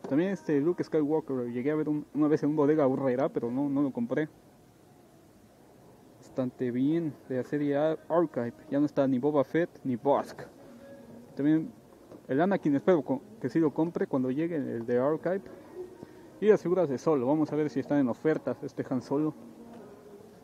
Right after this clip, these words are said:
Ah, sí, está treinta por ciento de descuento a cuatrocientos, trescientos noventa y nueve.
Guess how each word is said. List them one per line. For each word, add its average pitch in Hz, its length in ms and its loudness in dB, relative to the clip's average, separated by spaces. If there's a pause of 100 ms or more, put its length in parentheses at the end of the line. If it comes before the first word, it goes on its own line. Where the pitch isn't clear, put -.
(580)
Ah, 202 180 2
sí, 208 160 -4
está 196 300 -4
treinta 180 300 -6
por 139 200 -6
ciento 170 240 -4
de 147 60 4
descuento 160 440 -2 (380)
a 127 320 2
cuatrocientos, 135 600 -2
trescientos 147 420 -2
noventa 117 320 -6
y 117 40 -4
nueve. 135 300 -4